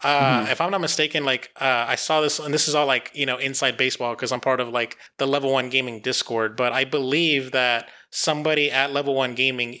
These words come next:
Speaker 1: is going to be reviewing, uh, Ender Lilies for Level One Gaming's website. So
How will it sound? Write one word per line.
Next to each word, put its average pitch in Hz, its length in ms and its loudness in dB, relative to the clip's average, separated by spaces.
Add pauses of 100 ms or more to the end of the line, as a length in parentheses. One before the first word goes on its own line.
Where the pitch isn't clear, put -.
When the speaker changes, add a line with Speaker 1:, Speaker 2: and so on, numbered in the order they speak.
Speaker 1:
is 131 300 0
going 127 240 -2
to 127 100 -4
be 123 100 -4
reviewing, 117 640 -2 (240)
uh, 120 240 0
Ender 131 260 -2
Lilies 123 400 0
for 117 480 -2
Level 123 220 -2
One 117 180 -4
Gaming's 113 360 -4
website. 110 500 -8
So 110 420 -8